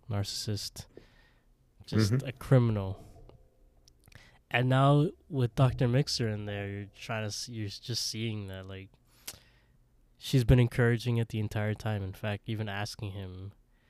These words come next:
Speaker 1: um, "Oh, uh, did you want to kill your mom beforehand, or is it, did you just find it as a necessity?"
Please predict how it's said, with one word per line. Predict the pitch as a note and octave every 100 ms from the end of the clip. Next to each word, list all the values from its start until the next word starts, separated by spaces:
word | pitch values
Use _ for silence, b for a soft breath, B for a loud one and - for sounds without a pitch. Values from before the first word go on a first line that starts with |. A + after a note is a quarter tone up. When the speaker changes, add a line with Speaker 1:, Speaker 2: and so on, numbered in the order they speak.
| _ _
Speaker 1:
um, | G#2+ F#2+ F#2+ G2+ G2+ G#2+ - _ - _ _ _ _
"Oh, | - A#2+ G#2+
uh, | G2+ G2 G2 G#2+ - _ _ _ _ _ _ _
did | A2+ G#2
you | B2+
want | G#2 G2+ G2+ B2+ - -
to | -
kill | - D3+
your | D3 D3
mom | C#3+ D3 D#3
beforehand, | B2+ A2 - B2+ C#3 C3 D#3 D3+ E3+
or | D#3+ G#2+
is | G2+
it, | A2 G#2
did | G#2+ G2+
you | G#2+
just | G#2 G#2+ -
find | - G2+ G2
it | G2+
as | G2+
a | G2+
necessity?" | G2 F#2 - G2 - - G2+